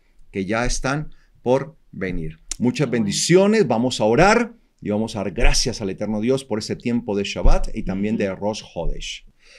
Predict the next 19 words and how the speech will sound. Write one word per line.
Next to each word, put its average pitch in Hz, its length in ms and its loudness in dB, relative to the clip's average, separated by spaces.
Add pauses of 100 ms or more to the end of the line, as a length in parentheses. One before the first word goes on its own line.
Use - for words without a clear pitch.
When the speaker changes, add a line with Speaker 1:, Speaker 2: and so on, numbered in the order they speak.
(120)
Speaker 1:
Bueno, 160 280 4
amados 147 340 2
hermanos, 165 680 2 (280)
damos 131 260 2
gracias 135 380 -2
al 104 160 -4
Padre 120 240 -2
Eterno 143 640 -2
por 113 180 -2
un 120 160 0
Shabbat 107 400 -4
más 117 320 -4
que 127 80 -6
nos 101 160 -4
está 98 240 -10
permitiendo 107 560 -4
gozar 127 440 -2
Speaker 2:
Qué 170 40 -10
bonito. 185 340 -12